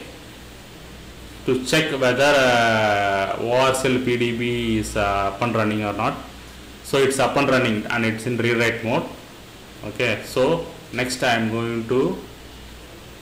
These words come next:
log in, uh, sys at O R C L P D B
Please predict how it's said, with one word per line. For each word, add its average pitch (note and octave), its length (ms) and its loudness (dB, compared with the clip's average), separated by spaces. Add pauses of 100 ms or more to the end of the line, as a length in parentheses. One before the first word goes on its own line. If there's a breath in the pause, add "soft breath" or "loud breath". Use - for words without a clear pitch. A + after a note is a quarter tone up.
(3000)
log A2+ 320 2
in, B2 180 2
uh, A2 480 0 (1400)
sys - 400 -2
at B2 380 -2 (1080)
O A2+ 80 0
R A#2 220 2
C C3 120 -2
L A2 120 2
P A2 160 0
D G#2 160 0
B C3 360 -2